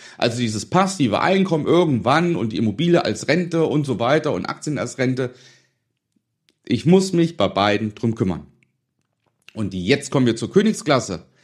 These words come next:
Wir haben ja gesagt, Aktien versus Immobilien. Was ist denn jetzt das Ergebnis und das Fazit aus beiden?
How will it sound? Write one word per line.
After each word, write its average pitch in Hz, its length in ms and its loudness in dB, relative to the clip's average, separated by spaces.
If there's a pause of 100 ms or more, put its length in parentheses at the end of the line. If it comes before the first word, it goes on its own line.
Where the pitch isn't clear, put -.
(260)
Wir 117 120 2
haben 185 100 2
ja 180 80 2
gesagt, 156 520 0
Aktien 185 520 0
versus 165 400 0
Immobilien. 156 760 2 (480)
Was 123 160 -4
ist 180 180 -8
denn 151 120 -6
jetzt 151 160 -4
das 131 140 -2
Ergebnis 123 580 2
und 117 100 -8
das 110 220 -6
Fazit 185 640 -4
aus 101 180 -6
beiden? 87 440 -8